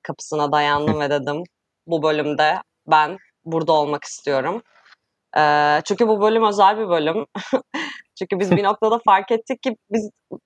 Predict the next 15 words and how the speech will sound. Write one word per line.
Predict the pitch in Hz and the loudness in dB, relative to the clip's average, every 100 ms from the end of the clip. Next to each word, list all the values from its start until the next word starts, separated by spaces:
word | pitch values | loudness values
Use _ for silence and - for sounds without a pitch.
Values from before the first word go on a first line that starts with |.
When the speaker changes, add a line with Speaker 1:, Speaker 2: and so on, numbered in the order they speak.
| 208 | 2
Speaker 1:
dan | 233 254 262 | 4 4 2
diye | 240 240 | 0 0
konuya | 247 240 254 262 | 2 2 2 2
girmişiz | 240 214 190 196 170 | 2 0 -2 -6 0
yani. | 170 160 160 165 | 4 4 2 2
Böyle | 170 170 170 170 170 | 2 4 2 2 0
işte, | - - 170 170 170 - | -8 -2 2 2 0 0
e, | 165 160 160 165 | 2 2 0 -2
direkt | 175 165 175 - - _ _ _ _ 175 | 0 0 0 -8 -20 _ _ _ _ 0
yok | 170 - | 0 -2
Nordik | 185 180 175 175 - | 0 2 2 0 0
haber-, | 185 175 160 - | 0 4 4 4
haberler, | 170 147 160 151 147 160 165 | 0 2 2 4 4 4 2
yok | 160 156 | -2 -2
Nordik | 170 160 160 | -2 0 -2